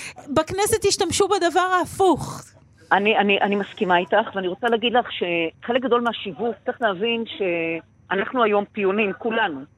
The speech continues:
Speaker 2: על מגרש של ענקים, אנחנו חשופים ומופקרים לתעשיית פרסום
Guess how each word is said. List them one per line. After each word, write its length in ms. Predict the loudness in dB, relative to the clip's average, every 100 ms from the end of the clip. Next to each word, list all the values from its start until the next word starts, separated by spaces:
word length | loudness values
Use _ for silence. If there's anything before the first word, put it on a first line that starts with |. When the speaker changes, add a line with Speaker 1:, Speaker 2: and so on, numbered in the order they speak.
| _ _ -8
Speaker 2:
על 100 | -6
מגרש 380 | -4 0 0 0
של 100 | -6
ענקים, 480 | -6 -4 -2 -2 -4 -12 _ _ _
אנחנו 320 | -6 -6 -6 -4
חשופים 580 | -4 -4 -8 -2 0 0 -2
ומופקרים 840 | -2 -2 -6 -2 2 2 0 -8 _ _ _ _ -8
לתעשיית 1120 | -4 -2 -2 -2 -4 _ -4 -4 -2 -2 -2 -2
פרסום 680 | -2 -2 -4 -2 -2 -2